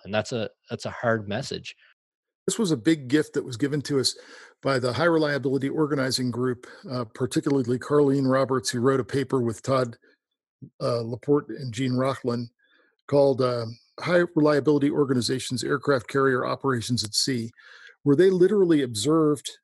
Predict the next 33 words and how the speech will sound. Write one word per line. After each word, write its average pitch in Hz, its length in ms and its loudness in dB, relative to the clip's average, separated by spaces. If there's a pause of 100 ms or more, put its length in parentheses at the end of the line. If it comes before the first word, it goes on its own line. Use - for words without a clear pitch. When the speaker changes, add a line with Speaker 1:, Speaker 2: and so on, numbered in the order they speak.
(140)
Speaker 2:
aircraft 165 420 4
carrier 143 440 4
operations, 131 840 0 (480)
and 147 160 4
they 143 100 6
noted 151 440 2
that 135 160 4 (180)
even 180 340 2
the 143 100 4
lowest 175 480 4
ranking 170 380 0
person 131 520 2
on 170 200 0
the 180 80 2
flight 165 340 2
deck 120 220 0
could 123 180 -2
call 139 220 2
stop 131 400 0
work. 135 280 2 (760)
And 147 160 2
when 165 200 4
that 196 160 4
happened, 151 460 2
that 139 180 -2
person 160 320 2
was 131 160 0
never 147 260 2
chastised, 147 680 0
regardless 196 560 4
of 185 80 0
the 165 140 6
outcome. 165 400 -2